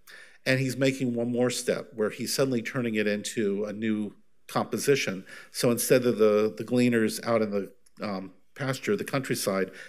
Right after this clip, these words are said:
after it's already been worked, he's placed them now into the winter snows. And that sun in the background is the only kind of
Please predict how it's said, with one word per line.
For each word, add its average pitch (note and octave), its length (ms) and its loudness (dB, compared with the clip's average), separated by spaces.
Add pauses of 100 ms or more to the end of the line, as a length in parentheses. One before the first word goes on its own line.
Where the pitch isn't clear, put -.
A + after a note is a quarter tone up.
after B2+ 260 2
it's C3 140 2
already G#2+ 360 4
been G2 260 -4
worked, A2+ 400 0 (360)
he's C3+ 200 -2
placed B2 340 2
them A2+ 120 -2
now A2 240 0
into G2+ 240 -6
the G2+ 60 0
winter G#2+ 280 -4
snows. - 640 -4 (400)
And G#2+ 180 -4
that G2 300 -2
sun C3 380 2
in A2+ 60 2
the G#2 80 0
background G2+ 440 0
is F2 140 -6
the G2 120 -8
only G2+ 220 -6
kind G#2 180 -10
of F2+ 140 -10